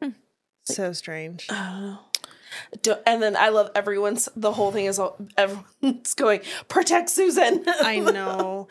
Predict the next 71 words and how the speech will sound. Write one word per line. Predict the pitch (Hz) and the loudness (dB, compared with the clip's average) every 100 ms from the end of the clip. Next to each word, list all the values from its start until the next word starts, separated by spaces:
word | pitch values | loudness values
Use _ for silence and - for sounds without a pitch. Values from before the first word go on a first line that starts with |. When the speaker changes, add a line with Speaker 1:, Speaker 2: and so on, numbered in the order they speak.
| - | 0
Speaker 1:
That's | 214 196 | 0 0
the | 226 | -4
one | 214 208 | -4 -4
that | 202 190 185 _ | -6 -8 -10 _
Speaker 3:
That's | - 220 214 | 0 0 2
the | |
one | 196 | -2
Speaker 1:
won? | 202 | 0
Speaker 3:
who's | 185 214 | 0 -2
still | 190 170 | -2 -4
go-, | 180 160 | -4 -4
or | - 226 | -2 2
Speaker 2:
One, | 247 208 254 | 4 4 2
<laughs> | - | 2
yeah. | 240 214 220 - - - _ - | 2 2 0 -2 -8 -20 _ -2
Speaker 3:
I | 185 | -2
don't | - | -2
know. | - - - | -10 -12 -10
I | - | -6
Speaker 1:
It's | 214 | -6
a | |
Speaker 3:
think | 185 247 | -4 -6
she's, | 247 | -4
like, | 202 190 | -6 -6
Speaker 1:
competition. | 185 | -8
Speaker 3:
the | 196 | -8
projected | - 196 185 175 - - | -6 -6 -6 -10 -10 -10
winner | - 69 - - | -8 -8 -8 -8
or | 262 | -8
whatever. | - - - | -8 -10 -4
Speaker 2:
She's | - - 233 | -2 0 -2
the | 214 | -2
winner. | 220 226 208 185 | -2 -2 -2 -4
They | 185 196 | -4 -4
were | 190 | -2
Speaker 3:
Oh, | 208 | -2
she | |
Speaker 2:
interviewed | 202 208 208 | -2 -2 -2
Speaker 3:
did | |
Speaker 2:
by | 196 | -2
Speaker 3:
win. | 196 | -2
Speaker 2:
Katie | 196 180 - | -4 -6 -8
Couric, | 185 175 170 170 - | -6 -4 -4 -6 -10
and | 185 175 | -6 -4
she | - | -2
Speaker 3:
Oh. | 196 | -4
Speaker 2:
nailed | 180 180 180 | -6 -8 -8
him | 196 | -8
to | 190 | -10
the | 180 | -8
wall | 165 160 165 165 156 180 | -6 -4 -4 -4 -6 -8
and | - 175 | -10 -8
tried | - 180 165 | -6 -6 -6
to | 170 - | -10 -16
c-, | - - | -18 -10
push | 208 - | -8 -6
him | 196 | -6
and | 170 | -8
question | - 175 185 180 | -6 -8 -6 -12
him | 170 170 | -10 -12
about | 165 165 208 | -10 -8 -6
the | |
Speaker 3:
Mm. | 202 | -6
Speaker 2:
three-year | 190 180 170 | -8 -10 -10
relationship | 170 175 170 185 180 170 | -10 -10 -10 -12 -12 -12
and | 165 | -14
the | |
fact | 165 165 - | -12 -12 -12
that | 156 | -16
he | 175 | -12
lied. | 160 175 165 131 180 | -8 -6 -4 -6 -8